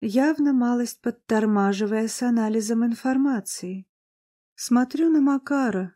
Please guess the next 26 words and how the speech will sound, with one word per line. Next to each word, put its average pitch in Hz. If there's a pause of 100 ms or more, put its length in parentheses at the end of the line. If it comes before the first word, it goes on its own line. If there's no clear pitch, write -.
(120)
в 196
его 202
голубые 214
встревоженные 233
глаза, 240 (420)
и 220
киваю. 226 (920)
«Да, 285
я 226
поеду». 247 (520)
Отвечаю 254
то, 262
что 240
раньше 233
бы 220
ни 226
за 233
что -
на 262
свете 254
не 196
сказала 226
бы. 185 (540)
Наверное, 262
я 220
рехнулась. 190